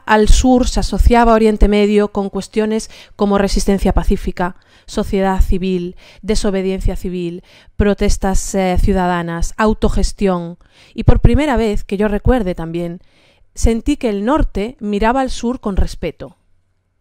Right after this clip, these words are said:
Y miraba al sur como un igual, y miraba al sur de tú a tú y como alguien de quien aprender. Y como sabemos, pues todas esas protestas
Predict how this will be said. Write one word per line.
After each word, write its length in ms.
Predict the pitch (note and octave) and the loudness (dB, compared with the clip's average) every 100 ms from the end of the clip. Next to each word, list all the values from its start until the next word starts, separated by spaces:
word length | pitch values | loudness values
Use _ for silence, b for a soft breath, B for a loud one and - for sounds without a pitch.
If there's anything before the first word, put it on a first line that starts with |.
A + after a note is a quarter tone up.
| _ _ _ _ _ | _ _ _ _ _
Y 80 | B3 | -6
miraba 280 | A#3+ C4+ D4 | 0 2 2
al 80 | - | 0
sur 200 | D4+ C#4+ | -2 -4
como 220 | G3+ F#3+ | -4 -4
un 60 | F#3 | -4
igual, 420 | E3 E3 D#3 - | -6 -6 -6 -6
y 60 | |
miraba 260 | G#3 A#3+ C#4 | -4 -2 -2
al 80 | C#4 | -4
sur 240 | D4 C#4 | -6 -6
de 100 | G#3+ | -6
tú 200 | - C4+ | -6 -6
a 60 | A#3+ | -6
tú 160 | B3+ | -8
y 20 | B3 | -8
como 240 | G3 F#3 | -6 -4
alguien 260 | G3+ G#3+ G#3 | -2 -4 -6
de 80 | |
quien 180 | - F3 | -4 -4
aprender. 460 | E3 - E3 E3 D#3 | 0 0 0 -6 -6
Y 60 | |
como 200 | - G#3+ | -6 -4
sabemos, 540 | B3 C4 A#3+ G#3 G#3 B B B | 0 2 2 0 -6 B B B
pues 160 | - - | 2 2
todas 260 | B3+ C4+ | 2 0
esas 220 | C4 G#3+ - | -2 -2 -2
protestas 800 | - F#3 B3 B3 - D#3+ - | -2 0 -2 -2 -4 -8 -8